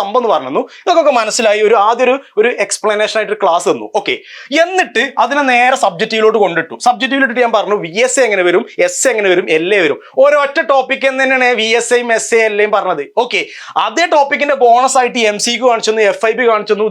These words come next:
then true or false, match the following. ഓക്കെ, ഇത്രയും കാര്യങ്ങൾ നമുക്ക് ഒരൊറ്റ ക്വസ്റ്റ്യൻ വന്ന് എടുക്കാൻ പറ്റും. അപ്പൊ അതാ ഞാൻ പറഞ്ഞത്, പഠിക്കുമ്പോ ഒരു കാര്യം പഠിക്കണേ, ഒരുപാടൊന്നും പഠിക്കണം, പഠിക്കണത് ഒരു കാര്യമാണെങ്കിലും അത് ഇതിലെല്ലാം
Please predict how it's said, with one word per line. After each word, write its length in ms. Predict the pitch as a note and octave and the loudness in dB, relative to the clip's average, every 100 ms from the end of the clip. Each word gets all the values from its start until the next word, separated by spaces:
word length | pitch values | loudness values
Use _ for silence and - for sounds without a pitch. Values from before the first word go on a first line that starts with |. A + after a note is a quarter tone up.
| F#3 | 0
then 140 | C4+ D4 - | -2 -6 -4
true 140 | F#3+ G3 | 0 0
or 40 | E3+ | 0
false, 220 | G3+ E3+ F3 | -2 -2 -4
match 140 | - F3+ | -4 -2
the 60 | F3 | 0
following. 300 | F#3 E3 C#3 G#3+ | 2 0 -2 -2
ഓക്കെ, 140 | E3 - - | -2 -6 -8
ഇത്രയും 240 | B3 D4+ C#4 | -2 -2 0
കാര്യങ്ങൾ 300 | B3 A3 G#3+ G#3+ | -2 0 0 0
നമുക്ക് 280 | F#3+ E3 A#3 - F3 | 0 -4 -6 -4 -2
ഒരൊറ്റ 320 | F#3+ G#3 B3 A3+ | 0 0 -2 0
ക്വസ്റ്റ്യൻ 300 | G#3 G3+ F#3+ | -2 -2 -2
വന്ന് 100 | F#3 E3 | -2 -2
എടുക്കാൻ 200 | D#3+ D3+ | -2 -4
പറ്റും. 180 | A#2+ - _ - - B3 | -6 -12 _ -20 -6 -2
അപ്പൊ 120 | D4 D#4+ | 0 0
അതാ 120 | F4 F4 | 2 0
ഞാൻ 100 | E4+ | 0
പറഞ്ഞത്, 240 | D#4+ D4+ C#4+ D4 | 0 0 0 0
പഠിക്കുമ്പോ 560 | D#4 C4+ - E4 C4+ D#3+ - D#4 | -2 -4 -2 0 0 -2 0 0
ഒരു 180 | F4+ G4+ G4+ | 2 0 -2
കാര്യം 320 | C#4 C4+ C#4 C4+ | 0 2 0 0
പഠിക്കണേ, 260 | B3+ G3+ G3+ B3 | 0 0 0 0
ഒരുപാടൊന്നും 480 | C#4 C#4 C#4+ C#4 B3+ | 2 4 4 2 0
പഠിക്കണം, 260 | A3+ A3 - | -2 -2 0
പഠിക്കണത് 440 | B3 B3 - C#4 B3+ | -2 -2 -4 2 2
ഒരു 100 | B3 C#4+ | 2 2
കാര്യമാണെങ്കിലും 600 | G#3+ A3 G3 F3+ F3+ C4 - - | 2 2 0 -2 -2 -4 -4 0
അത് 120 | F3+ A3 C#4 E3+ | 0 0 -4 -2
ഇതിലെല്ലാം 1200 | G3 G3 E3+ F3 F3+ F3 F#3 F#3+ G3 - G#3 | 0 2 2 2 4 6 6 6 6 6 4